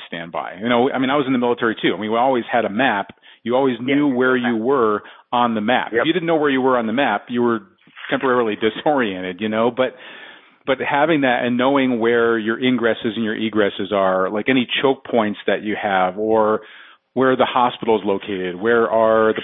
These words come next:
Speaker 1: police stations
Speaker 2: Sure.
Speaker 1: located. And then, you know, but like you said, you know, you, that doesn't, just because you have a map, if you're, you need to drive around and know, like, where are there construction zones now? You might have an egress that
Speaker 2: Exactly.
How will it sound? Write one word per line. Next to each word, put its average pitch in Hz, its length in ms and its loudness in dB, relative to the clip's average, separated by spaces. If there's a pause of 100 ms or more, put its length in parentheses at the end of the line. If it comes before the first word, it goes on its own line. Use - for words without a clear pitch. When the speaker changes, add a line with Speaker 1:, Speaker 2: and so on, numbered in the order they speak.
Speaker 1:
police 127 320 2
stations 98 420 -6
Speaker 2:
Sure. 101 220 0
Speaker 1:
located. 92 400 -4
And 113 160 -2
then, 131 300 2 (560)
you 131 80 -2
know, 135 100 4
but 135 160 0
like 127 200 2
you 175 100 0 (100)
said, 113 240 2
you 127 80 2
know, 120 220 2 (320)
you, 131 180 -6 (220)
that 135 120 2
doesn't, 131 320 0 (240)
just 139 140 -4
because 127 180 0
you 117 140 0
have 120 160 2
a 110 80 -4
map, 117 380 0
if 110 140 -4
you're, 135 180 0 (240)
you 156 80 0
need 190 120 0
to 123 80 -12
drive 131 240 2
around 127 340 4
and 113 120 0
know, 123 280 0 (120)
like, 113 220 -2
where 139 220 0
are 135 40 0
there 120 140 0
construction 110 580 -4
zones 87 340 -6
now? 78 240 -6
You 123 120 -2
might 147 120 2
have 131 140 2
an 117 100 0
egress 120 380 2
that 113 80 -4
Speaker 2:
Exactly. 107 300 0